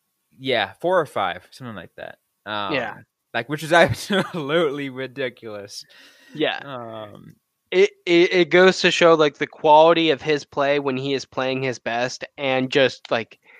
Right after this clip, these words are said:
Speaker 2: how the team can just turn into a shooting gallery if things go wrong.
Speaker 1: Right.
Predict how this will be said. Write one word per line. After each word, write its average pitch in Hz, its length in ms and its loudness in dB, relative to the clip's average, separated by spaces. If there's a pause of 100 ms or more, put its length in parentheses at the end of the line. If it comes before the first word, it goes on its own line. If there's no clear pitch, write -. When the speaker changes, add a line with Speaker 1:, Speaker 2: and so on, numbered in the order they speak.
(220)
Speaker 2:
how 131 920 4 (760)
the 143 420 2
team 135 600 -4
can 135 160 -10
just 123 280 -2
turn 123 300 0
into 113 280 -4
a 107 40 -8
shooting 120 440 -2
gallery 127 800 -4
if 139 140 -4
things 147 420 2
go 180 220 4
wrong. 139 400 6
Speaker 1:
Right. 143 240 0